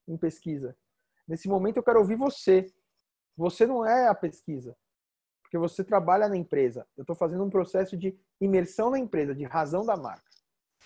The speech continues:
Bom, fiz isso, eu já entendi o cenário.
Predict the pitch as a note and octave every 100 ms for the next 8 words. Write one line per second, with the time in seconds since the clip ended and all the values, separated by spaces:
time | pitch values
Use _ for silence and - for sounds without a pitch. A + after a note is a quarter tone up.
0 | _ - D#3+ B2 - _ _ _ - G#3+
1 | F#3 F3+ F3 - D#3+ - D#3+ F3 F#3 F#3+
2 | G3 G3 D#3+ C#3 E3 F#3+ F#3+ _ _ _
3 | _ - F3 - F#3 D3+ C3